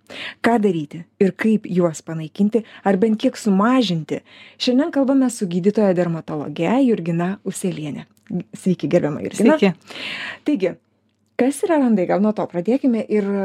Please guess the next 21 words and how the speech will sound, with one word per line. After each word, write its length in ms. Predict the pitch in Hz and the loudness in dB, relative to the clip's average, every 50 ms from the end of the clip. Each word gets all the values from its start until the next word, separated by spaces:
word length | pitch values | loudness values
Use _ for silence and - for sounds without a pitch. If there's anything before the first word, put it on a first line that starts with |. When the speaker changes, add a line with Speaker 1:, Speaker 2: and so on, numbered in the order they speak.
| 190 - | -2 -4
Speaker 1:
jie 240 | - 190 196 220 | -2 -2 -2 0
dar 160 | 190 214 196 196 | 0 -2 -4 -6
tikriausiai 480 | - 202 - 196 185 175 - 190 170 | -8 -6 -4 -2 -2 -2 -2 -4 -4
rūšis 320 | 165 175 - - 403 - - | -4 -4 -2 -2 -2 0 0
kažkokias 480 | - 554 - - 480 - 403 370 - | 0 0 0 0 -2 -2 -4 -6 -4
turi? 300 | - 311 285 226 180 175 - _ _ _ _ - | -2 -2 0 0 -2 -4 -6 _ _ _ _ -20
Speaker 2:
Turi. 360 | - - - 214 220 214 202 | -8 -4 -2 -2 0 0 0
Speaker 1:
Rūšiuojami? 840 | 208 247 254 247 185 190 240 311 381 427 453 415 262 311 254 214 190 220 226 214 - - | 0 0 0 0 0 0 0 0 0 2 2 0 0 0 -2 -2 -2 -2 -4 -4 -8 -14
Speaker 2:
<laughs> 180 | - - - - | -16 -8 -2 0
Rūšiuojami. 720 | 285 302 320 311 - 285 226 196 175 180 180 185 185 180 185 _ _ | 0 2 0 0 0 0 0 0 -2 -4 -4 -4 -6 -6 -8 _ _
Speaker 1:
Pakalbėkim. 680 | - - 262 262 247 247 226 170 165 151 - - 180 | -2 -2 0 2 2 2 2 2 0 -2 -4 -4 -2
Speaker 2:
E, 300 | - 208 214 214 208 220 | 0 2 2 2 2 2
tai 140 | 220 - 226 214 | 2 0 0 0
iš 220 | - - 226 - | 0 -2 -2 -2
tiesų 340 | - 247 240 - 311 320 311 | -2 -2 0 0 0 2 2
randas 400 | 254 240 247 277 294 277 269 - - | 2 2 2 2 2 2 2 0 0
yra 280 | - 214 214 220 208 202 180 185 - _ _ | 0 2 2 2 2 0 0 -4 -8 _ _
toks 280 | - 208 - - - | -4 -4 -4 -4 -2
kaip 160 | - 208 180 180 | -2 0 0 2
darinys 540 | 170 214 202 185 185 190 196 226 262 247 - - | 0 0 0 0 0 2 2 2 0 0 -4 -8
odoj, 460 | - 175 165 160 160 175 233 302 | -8 -6 -4 0 0 2 2 2